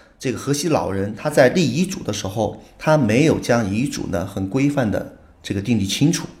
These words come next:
我建议呢，术业有专攻，就是说当自己要立遗嘱的时候，还是要，要请律师进行一个咨询。对律师咨询以后，对自己一些权利的话呢进行明确以后，在律师的指导下面再立一个自书遗嘱或做一个公证遗嘱。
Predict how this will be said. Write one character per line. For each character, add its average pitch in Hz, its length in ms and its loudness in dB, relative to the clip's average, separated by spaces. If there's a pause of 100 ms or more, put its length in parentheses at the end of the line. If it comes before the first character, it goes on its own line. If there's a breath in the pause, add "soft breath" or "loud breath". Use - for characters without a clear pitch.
(300 soft breath)
我 - 80 -6
建 151 240 0
议 120 100 6
呢， 98 200 2 (380 loud breath)
术 165 220 0
业 139 120 6
有 - 140 0
专 113 220 -4
攻， 113 240 -6 (300 loud breath)
就 - 140 -6
是 135 80 0
说 127 120 -4 (140 loud breath)
当 180 220 4
自 185 140 -2
己 123 100 -2
要 139 100 8
立 143 180 2
遗 147 80 -4
嘱 - 140 -8
的 - 100 -8
时 98 140 -4
候， 107 220 -2
还 - 260 -2
是 135 220 0
要， 113 300 0
要 110 340 6
请 - 200 -2
律 135 80 2
师 143 160 2
进 143 160 2
行 127 160 4
一 123 60 6
个 104 60 2
咨 123 180 -2
询。 - 240 -2 (460 loud breath)
对 143 100 4
律 147 120 4
师 143 120 0
咨 143 140 -2
询 143 180 2
以 98 100 2
后， 117 240 0
对 143 140 4
自 143 160 0
己 87 100 -6
一 101 40 -2
些 123 120 -2
权 104 360 0
利 160 100 4
的 110 80 2
话 107 140 0
呢 95 80 2
进 101 160 -4
行 104 100 -2
明 90 160 -2
确 117 160 -2
以 - 100 -4
后， - 380 -2 (320 loud breath)
在 147 160 6
律 147 140 2
师 147 120 0
的 135 120 4
指 - 180 -2
导 101 160 4
下 98 160 -2
面 87 160 -2
再 107 180 0
立 98 220 -2
一 95 60 0
个 98 80 -4
自 101 160 -4
书 104 180 -2
遗 98 140 -4
嘱 - 180 -12 (100)
或 110 120 -8
做 107 160 -6
一 - 20 -6
个 101 100 -8
公 131 200 -2
证 143 120 -2
遗 98 120 -6
嘱。 - 180 -14